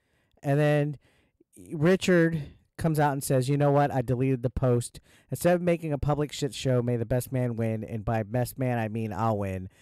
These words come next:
I do better without parasites attached to me anyway." Like, where's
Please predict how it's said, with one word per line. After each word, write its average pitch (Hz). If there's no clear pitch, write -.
I 117
do 123
better 123
without 120
parasites 117
attached 113
to 117
me 113
anyway." 95
Like, 107
where's 208